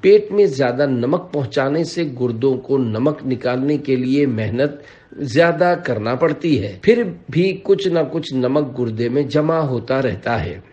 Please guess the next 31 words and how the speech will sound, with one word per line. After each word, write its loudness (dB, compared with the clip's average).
यूं 4
ये 8
सिलसिला 4
आहिस्ता 2
आहिस्ता 0
गुर्दों 4
को 2
अमराज -2
की -4
तरफ -6
ले 4
जाता 0
और 0
बिल -2
आखिर -2
उन्हें -4
फेल -2
कर -4
देता -4
और -4
डायलिसिस -2
की -2
नौबत -2
आ 2
जाती -2
है। -4
नमक 6
कम 4
इस्तेमाल 2
किया 2
जाए -8